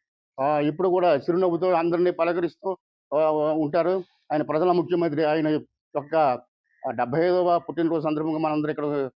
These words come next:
చే-, మనం చేరుకుని ఆయన జన్మదిన వేడుకల్లో మనం పాల్పంచుకున్నాం కాబట్టి సీఎం గారు వర్ధిల్లాలి. ఆయన ఇంకా వంద సంవత్సరాలు జీవితకాలం సాగిస్తూ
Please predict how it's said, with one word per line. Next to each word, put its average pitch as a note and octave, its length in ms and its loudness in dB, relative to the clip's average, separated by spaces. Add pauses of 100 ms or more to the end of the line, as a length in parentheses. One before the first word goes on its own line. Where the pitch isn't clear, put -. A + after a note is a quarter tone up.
(260)
చే-, C#3+ 280 0
మనం C3+ 400 -2
చేరుకుని D3+ 420 0 (340)
ఆయన C3+ 220 -2
జన్మదిన D#3+ 400 -2
వేడుకల్లో D#3+ 380 0
మనం D#3 180 -4
పాల్పంచుకున్నాం D3+ 580 -4
కాబట్టి C#3 440 -4 (340)
సీఎం F3 300 0
గారు E3 120 0
వర్ధిల్లాలి. D#3 760 2 (240)
ఆయన E3+ 140 0
ఇంకా F3+ 480 2 (240)
వంద E3+ 120 0
సంవత్సరాలు F3+ 520 0
జీవితకాలం E3+ 520 0
సాగిస్తూ D#3+ 480 -4